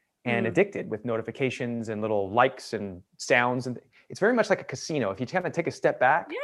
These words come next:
Speaker 2: Yeah.
Speaker 1: all those little noises and stuff, it's like you're, it's like you're in a casino. And,
Speaker 2: <laughs>
Speaker 1: um, and I've really sort of taken that serious, and I'm like, "You know what? My brain, I'm outsourcing a lot of my brain, my communication, my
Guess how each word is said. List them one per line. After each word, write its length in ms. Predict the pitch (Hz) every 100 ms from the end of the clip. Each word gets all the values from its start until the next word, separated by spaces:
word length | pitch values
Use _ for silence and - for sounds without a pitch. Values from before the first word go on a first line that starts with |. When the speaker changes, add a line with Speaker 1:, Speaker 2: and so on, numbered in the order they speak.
| 587
Speaker 2:
Yeah. 180 | 226 180
Speaker 1:
all 120 | 202
those 180 | 208 175
little 160 | 180 160
noises 480 | 131 156 180 196
and 100 | 214
stuff, 260 | 208 208 226
it's 140 | 160 156
like 200 | 147 147
you're, 320 | 139 131 135 - _ _ -
it's 100 | 165
like 120 | 170
you're 120 | 214
in 40 |
a 40 | 202
casino. 560 | 165 - 226 214 95 - -
And, 360 | 139 131 131
Speaker 2:
<laughs> 100 | 127
Speaker 1:
um, 300 | 117 113 117 - _ _ _ _ _ 135
and 100 | 165
I've 180 | 185 139
really 260 | 180 202
sort 220 | 185 185
of 80 | 165
taken 580 | - 170 175 160 160 147
that 260 | 139 143 -
serious, 360 | - 165 147
and 100 | 127
I'm 80 | 113
like, 160 | 110 107
"You 80 | 143
know 120 | 175
what? 340 | 139 143 202 - _ _ _ _ -
My 340 | 131 139 165
brain, 840 | 135 117 123 160 135 101 110 131 - _ -
I'm 180 | 139 165
outsourcing 880 | 131 156 - - 151 147 147 135 120 _ -
a 80 | 127
lot 260 | 120 127
of 80 | 151
my 160 | 135 120
brain, 460 | - 117 127 127
my 120 | 120 98
communication, 840 | - 113 110 - 143 131 143 127
my 300 | 107 98 98